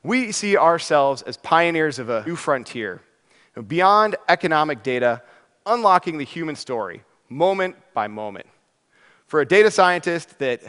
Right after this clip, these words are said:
just happened to go to space camp as a kid, it just doesn't get much better than that.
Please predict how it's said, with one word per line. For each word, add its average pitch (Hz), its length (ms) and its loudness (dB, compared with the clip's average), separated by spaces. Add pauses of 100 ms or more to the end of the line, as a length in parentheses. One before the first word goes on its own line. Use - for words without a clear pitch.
(240)
just - 240 -12
happened 170 320 -2
to 143 80 -10
go 170 80 -2
to 139 80 -12
space 160 340 -8
camp 139 240 -8
as 110 100 -20
a - 40 -18
kid, 107 380 -10 (320)
it - 80 -8
just 190 180 0 (220)
doesn't 170 260 2
get 151 160 2
much 143 260 -2
better 131 220 -2
than 113 160 -10
that. 98 240 -6